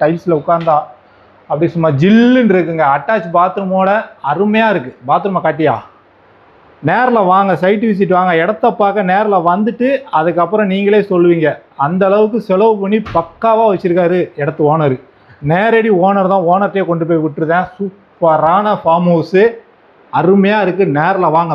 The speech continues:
மேல தெரிய நம்பர் கால் பண்ணிட்டு நேர்ல வந்துருங்க. சைட் விசிட் களத்துக்கு வாங்க. கிணத்த காட்டியா? கோடையில கூட தண்ணி எங்க கிடக்கு பாத்தீங்களா? வத்தாத கிணறுங்க. எவ்வளவுதான் விடிய விடிய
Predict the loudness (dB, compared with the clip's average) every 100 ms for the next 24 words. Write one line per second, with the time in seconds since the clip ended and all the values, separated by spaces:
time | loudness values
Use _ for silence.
0 | -2 -2 0 -2 -2 -2 -2 -2 -4 -6
1 | -4 -2 -2 -2 -6 -4 -4 -2 -4 -8
2 | -2 0 0 -2 -2 -4 -8 -4 -2 -2
3 | -4 -4 -4 -2 0 2 2 0 0 0
4 | 0 0 0 -2 -6 -14 -20 -20 -20 -20
5 | -20 -20 -20 -20 -20 -20 -20 -20 -20 -20
6 | -20 -18 -6 -2 0 2 2 2 0 0
7 | -2 -10 _ -20 -20 _ _ 0 2 4
8 | 4 2 2 2 0 -2 0 0 0 0
9 | 0 0 2 0 0 -2 -2 0 2 0
10 | 0 0 0 0 0 0 2 2 2 0
11 | 0 2 2 2